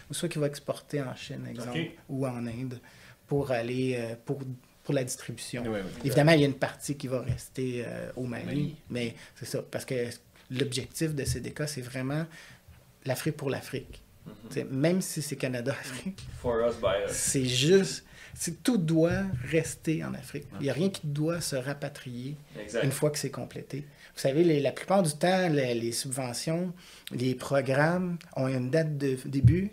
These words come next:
Speaker 1: et une date de fin.
Speaker 2: Ouais.
Speaker 1: Ok. Nous, il n'y a jamais de date de fin. Même si le programme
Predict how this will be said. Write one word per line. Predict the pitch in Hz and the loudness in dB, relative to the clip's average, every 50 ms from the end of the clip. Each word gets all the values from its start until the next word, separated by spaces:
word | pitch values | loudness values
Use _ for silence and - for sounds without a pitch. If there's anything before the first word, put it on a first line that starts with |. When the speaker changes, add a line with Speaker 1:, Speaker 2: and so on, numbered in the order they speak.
| - - - - | -8 -10 -4 0
Speaker 1:
et | 165 175 180 180 - - | 2 2 2 0 -4 -6
une | 156 147 143 | -4 -4 -2
date | 135 139 139 131 117 | -2 6 8 8 8
de | 131 127 | 8 4
fin. | - - - - - - - - - - - - - - - - | -2 -8 -12 -12 -14 -18 -20 -20 -20 -20 -20 -20 -20 -20 -20 -18
Speaker 2:
Ouais. | 107 101 - - - - - 131 123 | -18 -18 -18 -18 -20 -14 -10 -10 -8
Speaker 1:
Ok. | - - - - - | -6 -8 -8 -4 2
Nous, | 170 156 160 175 185 185 185 185 180 | 4 6 6 6 6 4 2 2 0
il | 156 | 0
n'y | 139 135 | 0 0
a | 131 127 120 123 127 | -2 -2 -4 -6 -6
jamais | 123 113 139 156 139 123 117 | -4 0 2 2 2 0 -4
de | - - | -6 -8
date | - 117 - - | -10 -10 -10 -12
de | - | -14
fin. | - - - - - - - - - 139 | -14 -14 -16 -16 -18 -18 -20 -10 0 4
Même | 160 202 226 | 4 4 4
si | - - | 4 2
le | 143 | 2
programme | 139 139 131 135 151 175 175 175 175 165 | 0 0 0 0 0 2 2 0 0 0